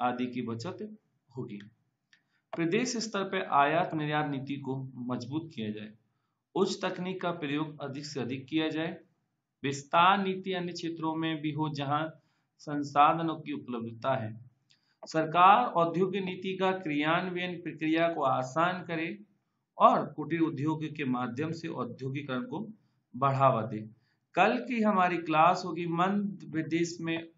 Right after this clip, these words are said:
औद्योगिक नीति दो हज़ार दस,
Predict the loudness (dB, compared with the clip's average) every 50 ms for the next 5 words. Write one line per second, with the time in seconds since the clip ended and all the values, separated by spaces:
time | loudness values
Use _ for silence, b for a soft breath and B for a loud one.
0 | _ _ _ _ _ _ -2 -2 -2 0 0 2 2 2 2 -2 -2 -2 -2 -4
1 | -6 -6 -8 -8 -6 -2 -2 -2 0 2 0 0 0 0 0 0 0 -2 -4 -2
2 | 0 2 2 0 -2 -6